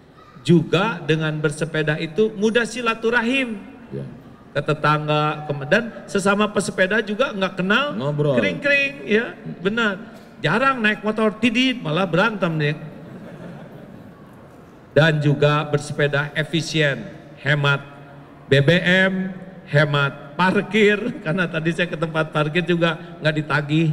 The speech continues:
Speaker 1: ya. Dan insya Allah dengan bersepeda kita akan bisa merasakan kalau ke masjid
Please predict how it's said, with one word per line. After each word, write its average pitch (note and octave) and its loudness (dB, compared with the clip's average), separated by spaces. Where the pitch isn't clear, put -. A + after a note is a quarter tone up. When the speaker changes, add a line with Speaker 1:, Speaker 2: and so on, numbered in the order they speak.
Speaker 1:
ya. E3 2
Dan D3 2
insya D#3 2
Allah C#3+ 4
dengan C3+ 0
bersepeda C3 -2
kita C#3 2
akan B2+ 0
bisa B2+ 2
merasakan C3+ -2
kalau C#3+ 6
ke - 2
masjid D#3+ 4